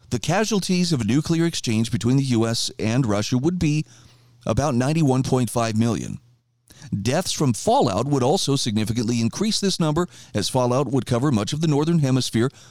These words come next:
moved by trade winds and ocean currents. As the summer, southern hemisphere has a separate weather system and virtually all targets would be in the north, the southern hemisphere would probably fare better than the north. But beyond this damage, there's still the possibility of a nuclear winter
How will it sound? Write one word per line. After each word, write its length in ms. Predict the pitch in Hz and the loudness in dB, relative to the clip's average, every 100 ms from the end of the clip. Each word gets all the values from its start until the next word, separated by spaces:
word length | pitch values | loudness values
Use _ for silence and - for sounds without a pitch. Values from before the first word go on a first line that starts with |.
| - | -2
moved 280 | - 120 156 | 0 2 0
by 120 | 175 | -2
trade 300 | 180 180 165 | 0 0 0
winds 360 | 147 147 156 156 | 0 0 0 0
and 120 | 156 | 0
ocean 300 | 165 202 123 | 0 0 -2
currents. 520 | 104 95 78 - - - _ _ _ _ _ - | -2 -2 -4 -6 -8 -10 _ _ _ _ _ -6
As 140 | 85 | -6
the 80 | 78 | -4
summer, 280 | - 139 117 | 0 2 0
southern 580 | - - - 170 151 | -2 -6 -2 0 2
hemisphere 440 | 117 123 113 123 147 | 2 2 0 0 0
has 140 | 123 | 0
a 60 | 87 | -2
separate 360 | - 170 175 | -4 -2 -2
weather 240 | 135 147 143 | 0 0 0
system 380 | - 127 147 143 - - - | 0 -2 -2 -4 -6 -12 -4
and 140 | 139 | -2
virtually 380 | 123 127 131 110 | 0 0 0 0
all 200 | 104 185 | 2 0
targets 400 | - 170 165 165 | 0 0 0 -2
would 100 | 139 | 0
be 120 | 120 | 0
in 100 | 131 | 2
the 60 | 135 | 2
north, 280 | 107 110 - - - - | 2 0 -4 -12 -10 -2
the 80 | |
southern 320 | 156 277 254 208 | -2 0 2 4
hemisphere 500 | 185 170 - 147 147 | 4 2 0 0 2
would 160 | 143 | 0
probably 420 | - 170 170 160 | 0 0 2 0
fare 260 | 151 131 120 | 0 0 0
better 480 | 107 123 139 107 113 - _ _ - | 0 0 2 0 -2 -6 _ _ -6
than 140 | 127 | -2
the 80 | 117 | 2
north. 440 | 117 107 73 - - _ _ _ - - | 4 2 0 -6 -16 _ _ _ -20 -4
But 160 | 143 | -2
beyond 360 | 127 110 127 185 | 0 2 2 2
this 140 | 185 | 0
damage, 520 | - 170 165 175 - - _ _ _ - | 0 0 0 0 -4 -10 _ _ _ -6
there's 160 | 90 | -4
still 180 | - 135 | -2 0
the 80 | 135 | 0
possibility 640 | 131 131 127 120 120 131 | 0 -2 -2 0 2 2
of 60 | 117 | 2
a 40 | |
nuclear 400 | 92 107 139 107 | 2 0 0 0
winter 400 | 80 117 135 143 | 2 0 0 -4